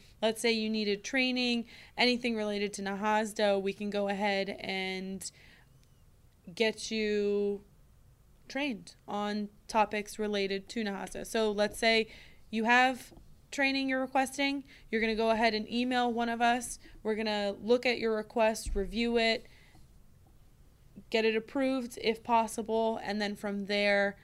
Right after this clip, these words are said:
uh, set up a subject matter expert to come out and train you guys. So it's free of charge to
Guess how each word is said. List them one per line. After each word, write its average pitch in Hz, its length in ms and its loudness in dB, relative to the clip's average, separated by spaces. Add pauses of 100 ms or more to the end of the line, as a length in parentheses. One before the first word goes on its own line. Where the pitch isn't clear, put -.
(300)
uh, 185 440 0 (200)
set - 280 0
up 208 180 0
a 202 240 0
subject 254 340 -4
matter 220 200 4
expert 214 480 -2
to 214 220 -6
come 214 220 -4
out 214 460 -4
and 202 380 -6
train 269 240 -8
you 233 60 -8
guys. - 360 -12 (320)
So 196 640 -2
it's - 240 -6
free 240 600 -2
of 208 160 -6
charge 226 560 -4
to 202 580 -2